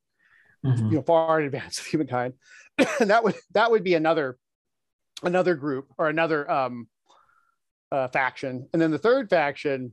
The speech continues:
Speaker 2: that was mentioned, uh, there's a character called Tom Mandibole that has appeared in multiple stories.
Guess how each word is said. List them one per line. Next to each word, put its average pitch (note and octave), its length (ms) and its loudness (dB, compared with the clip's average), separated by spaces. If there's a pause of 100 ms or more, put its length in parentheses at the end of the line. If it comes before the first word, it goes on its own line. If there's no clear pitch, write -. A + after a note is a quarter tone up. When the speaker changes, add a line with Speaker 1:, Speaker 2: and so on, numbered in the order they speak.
(160)
Speaker 2:
that E3 160 0
was D3 180 -4
mentioned, C3+ 520 -4 (500)
uh, C#3 200 0 (200)
there's D#3 300 0
a C#3+ 40 -8
character F#3+ 340 0
called D3 280 -2
Tom D3+ 340 -2
Mandibole C3+ 920 -2 (460)
that D3 120 0
has C#3+ 140 0
appeared C3+ 360 -4
in B2+ 80 -8
multiple B2+ 400 -4
stories. A#2+ 640 -2